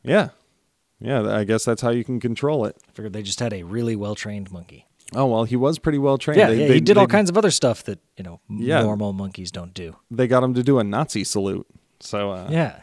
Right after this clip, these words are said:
Speaker 1: and he was better than that stupid grease-haired monkey from Kingdom of the Crystal Skull that, that Mutt looks at, and they, they understand each other. <laughs> So next up,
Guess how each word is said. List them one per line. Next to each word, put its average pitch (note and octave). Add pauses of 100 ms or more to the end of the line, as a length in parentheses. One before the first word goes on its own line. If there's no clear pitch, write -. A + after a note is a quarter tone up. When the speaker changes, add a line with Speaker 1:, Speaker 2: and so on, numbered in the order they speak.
(460)
Speaker 1:
and A2+
he B2+
was A#2+
better A#2+
than A2+
that A2
stupid G#2 (220)
grease-haired G#2+
monkey G#2+
from F#2+ (160)
Kingdom G#2+
of G2
the G2
Crystal F#2+
Skull F#2+
that, F#2+
that G2+
Mutt G2
looks F#2
at, G2
and F2+
they, F#2+
they G#2
understand G2
each F#2+
other. F2+ (1120)
<laughs> E3 (840)
So D#3
next F#3
up, F3